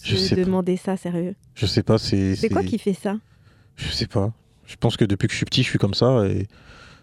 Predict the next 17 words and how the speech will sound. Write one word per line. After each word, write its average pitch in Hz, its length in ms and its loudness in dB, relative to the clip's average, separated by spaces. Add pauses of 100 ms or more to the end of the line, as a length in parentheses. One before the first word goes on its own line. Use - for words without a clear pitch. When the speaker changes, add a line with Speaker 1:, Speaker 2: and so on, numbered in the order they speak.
Speaker 1:
je - 140 -4
sais - 120 -4
pas, 101 200 2
est-ce 92 120 -2
que 110 120 2
c'est 101 240 2
l'éducation ? 113 840 2
Est-ce - 140 -2
que 104 100 2
c'est, 98 300 2
je 92 220 -4 (180)
Speaker 2:
Ouais, 202 320 -4 (360)
faudrait 220 240 -4
qu'on 214 120 -2
travaille 214 340 -2
dessus. 214 380 -4 (260)
Speaker 1:
Mm. 104 200 0